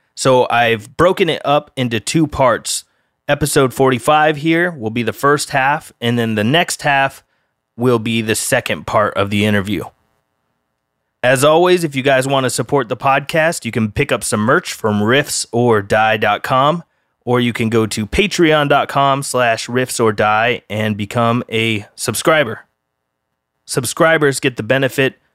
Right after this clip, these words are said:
of discounts at riffs or die dot com, and you also have the opportunity to join in monthly Zoom hangouts. We hang out in real time. You can ask me anything you want, and we just, uh, chit-chat for about an hour.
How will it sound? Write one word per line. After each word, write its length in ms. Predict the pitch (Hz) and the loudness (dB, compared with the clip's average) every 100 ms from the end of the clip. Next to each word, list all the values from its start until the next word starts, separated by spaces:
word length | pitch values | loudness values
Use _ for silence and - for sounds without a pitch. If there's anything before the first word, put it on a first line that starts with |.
| _ - | _ -2
of 240 | 113 98 - | 0 0 -4
discounts 720 | - 156 - 139 127 147 - _ - | -2 -2 0 0 0 -2 -8 _ -4
at 160 | 117 | -2
riffs 240 | 117 110 120 | 0 0 0
or 60 | |
die 200 | 107 107 | 2 2
dot 200 | 107 98 | 0 -2
com, 340 | - 113 117 120 _ _ _ | -2 0 0 -4 _ _ _
and 240 | - 113 113 | -4 -2 0
you 100 | 117 | 2
also 380 | 131 139 147 131 | 2 2 2 2
have 220 | 131 123 | 2 2
the 100 | 120 | 0
opportunity 720 | 120 117 - 127 127 120 117 | 0 -4 -4 -2 0 0 -2
to 160 | 117 | -4
join 500 | 101 123 123 120 120 - _ _ _ - | -2 0 2 0 -2 -8 _ _ _ -4
in 400 | 113 110 107 101 | 0 2 0 0
monthly 580 | 110 127 147 147 139 131 | 2 2 2 0 2 2
Zoom 400 | 113 110 151 156 | 0 0 2 2
hangouts. 680 | 120 123 107 98 71 - - _ _ | 0 -2 -2 -4 -4 -8 -10 _ _
We 160 | 113 | -6
hang 200 | 104 120 | -2 0
out 300 | 123 135 - - | 2 2 0 -2
in 160 | 110 | 0
real 200 | 113 127 | 2 2
time. 440 | 120 131 127 139 143 | 2 0 0 -2 -4
You 80 | 101 | -8
can 140 | 104 | -6
ask 300 | 110 113 - | -4 -4 -2
me 160 | 113 113 | -2 0
anything 360 | 110 110 107 | 0 -2 -2
you 120 | 107 | 0
want, 280 | 110 135 156 _ _ _ _ _ | 2 2 0 _ _ _ _ _
and 120 | 113 | -2
we 100 | 123 | -2
just, 340 | 117 117 - 120 | 0 -2 0 2
uh, 400 | 120 117 110 104 - | 4 4 2 -2 -4
chit-chat 560 | - 147 - 113 - | -2 0 2 0 -2
for 120 | - | 0
about 240 | 113 107 107 | 2 2 0
an 100 | 110 | 0
hour. 340 | 117 95 98 | 0 0 -4